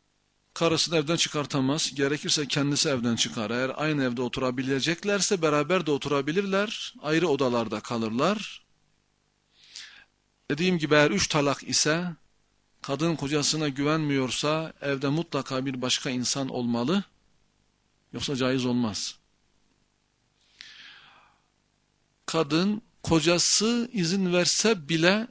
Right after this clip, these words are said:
çıkamaz. Çünkü Allah izin vermiyor. Bu kocanın izniyle alakalı değil. Kocası babanın evine gidebilirsin dese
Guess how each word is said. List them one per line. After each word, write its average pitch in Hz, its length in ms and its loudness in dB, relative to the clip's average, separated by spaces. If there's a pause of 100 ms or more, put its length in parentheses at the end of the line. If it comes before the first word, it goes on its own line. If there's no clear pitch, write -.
(260)
çıkamaz. - 720 -2 (200)
Çünkü 170 240 -2
Allah 165 240 8
izin 123 240 2
vermiyor. 101 480 -4 (1400)
Bu 131 100 -10
kocanın 151 480 0
izniyle 165 400 0
alakalı 151 420 0
değil. 120 240 -2 (1500)
Kocası 156 360 -2
babanın 165 300 4
evine 165 300 0
gidebilirsin 156 840 2 (420)
dese 117 460 -4